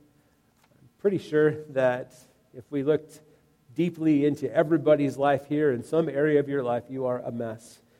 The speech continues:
and God still loves you. In some area of your life, you need help in healing and forgiveness, and God can give you the love to make that happen. Paul, the Apostle Paul, superhero for Christ, who,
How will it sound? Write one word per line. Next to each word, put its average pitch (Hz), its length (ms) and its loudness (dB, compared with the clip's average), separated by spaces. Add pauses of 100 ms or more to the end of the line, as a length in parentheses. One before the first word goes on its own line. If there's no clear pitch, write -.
(140)
and 135 140 -6
God 123 240 2
still 123 200 -14
loves 120 260 -6
you. 123 200 -14 (840)
In - 100 -20
some 156 280 -2
area 143 360 4
of 135 100 2
your 139 140 0
life, 127 320 0 (300)
you 139 160 0
need 131 180 0
help 131 380 -2 (160)
in 135 100 -8
healing 131 420 0 (320)
and 120 160 -6
forgiveness, 120 720 -6 (100)
and 127 140 -8
God 123 240 0
can 123 160 -10
give 123 180 -6
you 127 80 -8
the 120 120 -10
love 117 260 -4 (420)
to - 60 -8
make 113 300 -4 (260)
that 117 180 -4
happen. 117 480 -10 (680)
Paul, 165 480 8
the 147 60 2
Apostle 175 460 6
Paul, 180 400 8
superhero 190 840 4
for 151 140 -6
Christ, 165 420 2 (460)
who, 143 500 6